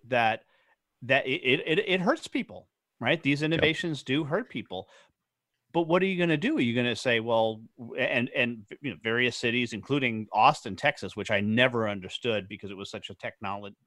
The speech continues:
Speaker 1: technology savvy city, that outright banned Uber or created laws that made it so that you had to call and wait fifteen or twenty minutes before <laughs> they, somebody was picked up.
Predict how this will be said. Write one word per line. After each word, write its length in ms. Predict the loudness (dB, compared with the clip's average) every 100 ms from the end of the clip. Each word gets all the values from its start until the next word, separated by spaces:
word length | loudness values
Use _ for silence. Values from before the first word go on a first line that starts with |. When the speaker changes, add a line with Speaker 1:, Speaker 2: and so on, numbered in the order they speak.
| _ _ _ _
Speaker 1:
technology 500 | -14 -10 -8 -8 -12
savvy 420 | 0 2 2 0
city, 460 | -4 -2 -2 -4 -10 _ _ _ -10
that 120 | -6 2
outright 520 | 2 2 0 0 0
banned 400 | 0 2 2 0
Uber 300 | 0 0 0
or 160 | -6 -8
created 500 | -2 2 2 2 0
laws 360 | 2 2 2
that 120 | -4 -2
made 220 | 0 0
it 80 | -4
so 120 | -6
that 120 | -6
you 100 | -2
had 220 | 0 0
to 180 | -2 -6 -10 _ -20 _ _ _ -20 -20
call 500 | -8 -2 0 0 -2 -4
and 200 | -6 -4
wait 360 | 0 2 0 -4
fifteen 480 | -6 -4 -4 -6 -6
or 80 |
twenty 320 | -8 -6 -2 0
minutes 380 | 0 0 -4
before 360 | -10 -12 -6 -6 -6 -16
<laughs> 280 | -10 -8 0
they, 240 | 2 2 0
somebody 280 | 2 2 2
was 180 | 0 -2
picked 320 | -4 -2 0
up. 180 | 0